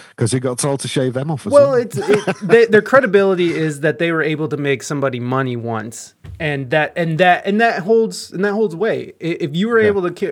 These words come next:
Speaker 2: ho-, make somebody money once, then, you know, the chances of someone investing in you again is, is higher. I
Speaker 1: Yeah.
Speaker 2: wouldn't say it's peak or anything,
Speaker 1: So,
Speaker 2: but
Speaker 1: yeah. So I think in, in the U K, that whole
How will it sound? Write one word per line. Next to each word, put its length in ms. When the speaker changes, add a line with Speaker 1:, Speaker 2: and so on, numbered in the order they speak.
Speaker 2:
ho-, 140
make 300
somebody 260
money 320
once, 320
then, 460
you 100
know, 240
the 100
chances 440
of 120
someone 360
investing 500
in 120
you 220
again 460
is, 500
is 200
higher. 760
I 40
Speaker 1:
Yeah. 60
Speaker 2:
wouldn't 200
say 160
it's 180
peak 280
or 140
anything, 260
Speaker 1:
So, 40
Speaker 2:
but 180
Speaker 1:
yeah. 360
So 200
I 40
think 220
in, 180
in 160
the 80
U 140
K, 220
that 260
whole 560